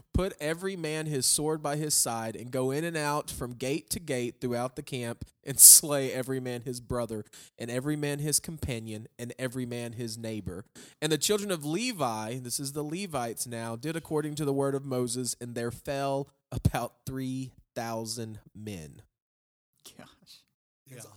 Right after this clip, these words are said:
Speaker 4: yeah, this is a pretty
Speaker 3: Well, it's, it's, you know, the Lord actually wants to destroy all of 'em. I mean,
Speaker 1: Yes.
Speaker 3: and it, when it's, when it,
Speaker 4: That's
Speaker 3: by
Speaker 4: what
Speaker 3: the
Speaker 4: I'm
Speaker 3: time it's all
Speaker 2: Yeah.
Speaker 3: said and done, it's like, okay,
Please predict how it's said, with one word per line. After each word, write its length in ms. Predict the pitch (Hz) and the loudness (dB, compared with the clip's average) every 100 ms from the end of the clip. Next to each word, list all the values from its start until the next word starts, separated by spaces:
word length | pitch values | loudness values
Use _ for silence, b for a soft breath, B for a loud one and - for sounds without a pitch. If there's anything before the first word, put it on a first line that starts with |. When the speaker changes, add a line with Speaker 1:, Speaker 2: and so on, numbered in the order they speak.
| 120 | -20
Speaker 4:
yeah, 80 | 104 | -18
this 180 | 113 165 | -12 -10
is 100 | 165 | -10
a 80 | 127 | -14
pretty 380 | 104 147 135 110 - _ _ - | -14 -12 -10 -12 -18 _ _ 2
Speaker 3:
Well, 160 | 147 139 | 4 6
it's, 200 | 135 196 | 4 -4
it's, 260 | 165 127 269 208 - | -6 -10 -12 -18 -10
you 140 | 151 | -4
know, 120 | 143 | -4
the 120 | 117 | -4
Lord 280 | 127 151 196 143 | 0 4 4 2
actually 300 | 135 - 143 | -2 -4 -6
wants 280 | 120 131 - | -6 -4 -4
to 140 | 135 110 _ _ | -4 -14 _ _
destroy 400 | 143 - 131 120 | -6 -4 -4 -6
all 240 | 117 143 110 | -6 -8 -10
of 80 | |
'em. 140 | 101 92 _ - | -12 -20 _ -14
I 40 | |
mean, 140 | 127 120 | -8 -2
Speaker 1:
Yes. 320 | 123 143 131 | -2 0 -4
Speaker 3:
and 140 | 123 127 | -6 -10
it, 60 | - | -10
when 120 | 131 | -10
it's, 260 | 123 - - - | -4 -4 -4 -8
when 140 | 131 | -12
it, 80 | 127 - _ b b b - | -12 -14 _ b b b -14
Speaker 4:
That's 100 | 139 | -8
Speaker 3:
by 60 | |
Speaker 4:
what 140 | 139 135 | -6 -2
Speaker 3:
the 100 | 165 | -2
Speaker 4:
I'm 100 | 156 | 0
Speaker 3:
time 40 | |
it's 120 | 127 | -2
all 140 | 147 139 | 0 2
Speaker 2:
Yeah. 80 | - | 0
Speaker 3:
said 200 | 139 117 | 0 -2
and 100 | 117 | -2
done, 340 | 160 143 120 | 0 0 -2
it's 200 | 113 - | -4 -6
like, 240 | 123 113 143 | -6 -8 -8
okay, 640 | 131 - 123 117 113 113 | -8 -6 -10 -10 -12 -14